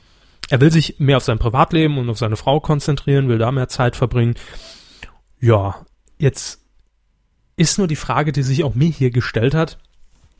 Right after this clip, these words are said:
könnte er überhaupt noch, wenn er jetzt einfach nur sagen würde, oder w-, nehmen wir an,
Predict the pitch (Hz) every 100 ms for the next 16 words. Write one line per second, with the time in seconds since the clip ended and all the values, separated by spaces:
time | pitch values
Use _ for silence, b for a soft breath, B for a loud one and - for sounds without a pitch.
0 | - - - - 139 202 196 127 120 131
1 | 110 110 113 - 104 120 120 117 - 123
2 | 131 117 107 110 123 135 127 127 120 113
3 | 107 147 139 131 131 120 120 117 117 135